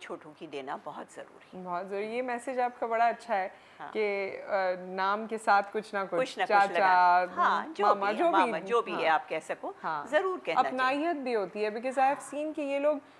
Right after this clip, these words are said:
Speaker 2: इतनी मेहनत भी
Speaker 1: मेहनत
Speaker 2: करते हैं,
Speaker 1: करते हैं।
Speaker 2: खिदमत करते
Speaker 1: हाँ,
Speaker 2: हैं
Speaker 1: हाँ,
Speaker 2: पूरी,
Speaker 1: आपका
Speaker 2: पूरी
Speaker 1: ख्याल
Speaker 2: फैमिलीज
Speaker 1: कर रहे
Speaker 2: की।
Speaker 1: हैं
Speaker 2: जी।
Speaker 1: और आप उनको बिल्कुल ऐसे रूडली जवाब दे रहे हो,
Speaker 2: हम्म।
Speaker 1: ये नहीं हो, होना
Speaker 2: जी।
Speaker 1: चाहिए।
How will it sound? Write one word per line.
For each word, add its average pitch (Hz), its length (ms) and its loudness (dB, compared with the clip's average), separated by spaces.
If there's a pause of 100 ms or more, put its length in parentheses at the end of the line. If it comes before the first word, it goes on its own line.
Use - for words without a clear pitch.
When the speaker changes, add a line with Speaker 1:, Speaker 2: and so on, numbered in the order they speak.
(220)
Speaker 2:
इतनी 285 340 -6
मेहनत 254 580 -6
भी 240 100 -6
Speaker 1:
मेहनत 269 220 -2
Speaker 2:
करते 190 140 0
हैं, 190 240 -2
Speaker 1:
करते 294 140 -2
हैं। 262 60 -2
Speaker 2:
खिदमत 320 260 -2
करते 208 200 0
Speaker 1:
हाँ, 165 100 0
Speaker 2:
हैं 165 260 -4
Speaker 1:
हाँ, 135 80 -2
Speaker 2:
पूरी, - 120 2
Speaker 1:
आपका 254 140 8
Speaker 2:
पूरी 247 140 0
Speaker 1:
ख्याल 226 360 6
Speaker 2:
फैमिलीज 196 260 0
Speaker 1:
कर 143 60 -10
रहे 147 100 -2
Speaker 2:
की। 214 60 -6
Speaker 1:
हैं 202 200 -6
Speaker 2:
जी। 196 320 -6 (120)
Speaker 1:
और 175 200 4
आप 180 320 0
उनको 180 300 -8
बिल्कुल 160 380 -8
ऐसे 156 240 -6
रूडली 175 340 -10
जवाब 147 340 2
दे 151 200 -10
रहे 147 100 -6
हो, 170 60 -4
Speaker 2:
हम्म। 180 120 -6
Speaker 1:
ये 170 140 -6
नहीं 131 140 -12
हो, - 140 -18 (320)
होना 151 220 -12
Speaker 2:
जी। 190 160 -12
Speaker 1:
चाहिए। - 160 -18